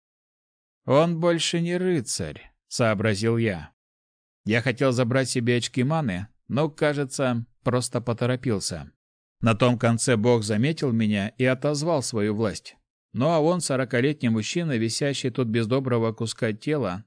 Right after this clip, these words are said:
напичканный осколками камня как ёж, без поддержки своего бога, начал стремительно умирать. "Ваше Величество!" Все, кто был в комнате, видели, как я коснулся его лба, а затем сила светлейшего рыцаря просто исчезла.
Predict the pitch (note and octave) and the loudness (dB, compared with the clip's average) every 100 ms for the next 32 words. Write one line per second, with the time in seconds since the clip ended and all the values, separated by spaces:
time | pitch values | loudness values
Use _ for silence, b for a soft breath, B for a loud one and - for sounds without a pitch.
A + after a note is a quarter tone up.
0 | _ A2+ G#2 - D#3 - C3+ C3 A#2+ A#2 | _ -2 -2 2 0 0 -2 0 0 0
1 | C#3+ C#3 C3+ B2 A#2 - C#3 C3 A2+ - | -2 -2 -2 -2 -2 -2 -4 -2 -2 -2
2 | A2 - C#3+ D3 - _ - G#2+ A#2+ B2 | -4 0 0 0 -6 _ -4 -4 -2 -2
3 | A2+ B2 D3 - B2 A#2 A#2 A2+ G#2+ A2 | 0 0 -2 -2 -4 -2 -2 0 0 0
4 | C3+ E3 F#2+ E2 - _ - F#2+ C3+ F3 | 0 -2 -4 -6 -12 _ -8 -2 0 0
5 | D3+ D3 - B2 A#2 B2 B2 A#2+ A#2 A2+ | -2 -2 -2 0 0 0 0 0 2 2
6 | A#2 F#2+ - - _ _ _ _ _ _ | 0 -2 -6 -18 _ _ _ _ _ _
7 | _ _ _ _ F2+ G#2+ B2+ - D3+ E3+ | _ _ _ _ -2 2 2 4 4 4
8 | F#3 - - G#2+ E2+ - - _ _ _ | 2 0 -4 -4 -8 -10 -14 _ _ _
9 | _ - B2 A2 C3 G#2+ A#2 G#2+ C#3+ E3+ | _ -2 0 0 0 2 0 2 2 2
10 | C#3+ A#2 G#2 F2 - - A2+ E3 D3 B2 | 2 -2 -2 -4 -8 -2 0 2 2 0
11 | A#2 G#2 A#2+ A#2 A#2 - C#3 C3 C3 A#2 | -2 -2 -2 -2 -4 -2 -4 -2 -2 0
12 | A#2 A#2+ C3+ B2 F#2 - _ - G#2+ G#2 | 0 0 0 -2 -2 -12 _ -4 -2 2
13 | G#2+ G2+ D#3+ D#3+ - C#3 C3 A#2 G#2+ G2+ | 0 2 0 0 -2 2 2 0 -2 2
14 | A#2 B2 - G#2+ G2 A#2+ D3 C3 B2 A#2+ | 2 2 0 0 2 2 0 0 0 0
15 | A2+ A2+ - G#2+ A2+ - F#2 D#2 D2 D2 | 0 -2 0 -2 0 -2 -4 -6 -14 -16